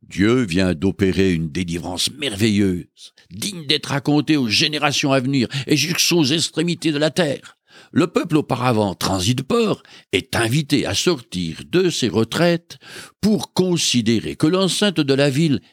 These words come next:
est sans brèche. Ses tours sont intactes et ses palais n'ont souffert aucun dommage. La toute-puissance et l'amour de Dieu sont les biens les plus précieux qui soient.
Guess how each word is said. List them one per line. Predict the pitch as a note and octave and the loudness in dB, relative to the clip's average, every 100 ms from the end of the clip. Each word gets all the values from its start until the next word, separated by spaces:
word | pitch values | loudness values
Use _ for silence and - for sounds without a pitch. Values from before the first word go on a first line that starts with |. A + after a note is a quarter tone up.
| _ | _
est | D#2+ | -6
sans | D2+ - C3 | -4 -2 -4
brèche. | - - - - - - - | -6 -8 -8 -10 -12 -20 -16
Ses | - F3 | -4 -2
tours | F3 G#3+ G#3 D3 | 0 0 0 -2
sont | - A2+ - | -2 -2 -2
intactes | C3 E3+ - - _ - - - - | -2 -2 -2 -14 _ -20 -20 -8 -2
et | C#3 | 0
ses | - E3 | 0 0
palais | C#3 C3+ C3+ C#3 C#3 | 2 2 4 2 2
n'ont | G#2 G2+ | 2 0
souffert | F2 - G2 - G#2+ G2+ F#2+ - _ - | -2 -6 -6 -2 0 2 -2 -6 _ -8
aucun | D#2+ - C2 | -8 -8 -12
dommage. | A#1+ A1+ G#1+ - - - _ _ _ - - - - | -12 -14 -14 -16 -20 -20 _ _ _ -20 -20 -20 -12
La | D3 - | -12 -6
toute-puissance | A#3+ G#3+ - - E2+ - - - - - - _ | -2 -2 -4 -12 -8 -8 -10 -14 -16 -16 -20 _
et | D#3 | 2
l'amour | D#3+ E3+ F#3+ B3 G#3+ E3 | 2 0 0 0 0 0
de | D#3+ D#3+ | 0 0
Dieu | E3 G3+ G3 | -2 -2 -2
sont | - G3 F#3 | -2 -2 0
les | F3 E3+ | 0 -2
biens | D#3+ G3 F3+ | -4 -4 0
les | E3+ | 0
plus | E3 F3 G3 | 0 -4 -4
précieux | - G3+ D#3 G#3 | -2 -4 -2 -4
qui | D#3+ G3 | -4 -4
soient. | - A3 F#3+ - | 0 0 0 -4